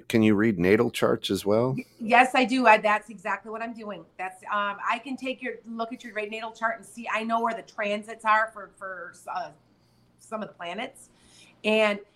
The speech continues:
Speaker 2: I'm gonna tell you one more time. I've been, I even made a video on this, like, two or three times. Pisces, okay, Jupiter's going back into Pisces the twenty-eighth of October.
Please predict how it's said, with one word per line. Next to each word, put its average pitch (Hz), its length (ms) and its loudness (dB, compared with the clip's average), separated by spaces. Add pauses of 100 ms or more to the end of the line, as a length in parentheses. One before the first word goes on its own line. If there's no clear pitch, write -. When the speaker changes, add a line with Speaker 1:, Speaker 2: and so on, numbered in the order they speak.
(160)
Speaker 2:
I'm 254 160 6
gonna 330 260 -4
tell 302 160 -2
you 262 140 -6
one 175 160 -6
more 254 160 -4
time. 233 320 -2
I've 165 120 -12
been, 190 240 -12
I 214 120 -2
even 226 200 -8
made 214 200 -6
a 262 80 -8
video 262 320 -4
on 202 160 0
this, 190 200 -8
like, 156 160 -14 (240)
two - 140 -6
or 330 140 2
three 302 180 -2
times. 254 380 -2 (560)
Pisces, 269 840 -2 (240)
okay, 208 360 -6
Jupiter's 294 340 -2
going 247 200 0
back 220 220 4
into 214 140 -6
Pisces 202 480 -8
the 165 100 -14
twenty-eighth 202 680 -6
of 180 80 -10
October. - 500 -4